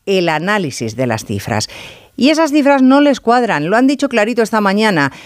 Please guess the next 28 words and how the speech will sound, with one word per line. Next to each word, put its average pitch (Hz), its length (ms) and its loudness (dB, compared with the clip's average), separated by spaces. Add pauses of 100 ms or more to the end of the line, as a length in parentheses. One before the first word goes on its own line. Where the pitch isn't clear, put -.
Si 233 240 0
se 233 180 0
le 226 140 2
da 294 160 4
a 294 40 -2
Cataluña 214 520 0
todo 254 280 2
lo 214 160 4
que 196 140 0
pide, 285 340 2
no 254 360 4
habrá 240 340 2
dinero 247 380 2
para 170 300 2
otras 151 340 0
cosas. 143 300 -6
Por 214 120 0
ejemplo, 302 420 2 (460)
para 160 240 -2
pagar 196 300 0
las 180 180 -2
pensiones. 101 680 -6 (200)
Y 269 120 2
han 320 100 2
hecho 320 160 -2
una 294 160 2
cosa 302 220 0
increíble, 196 840 2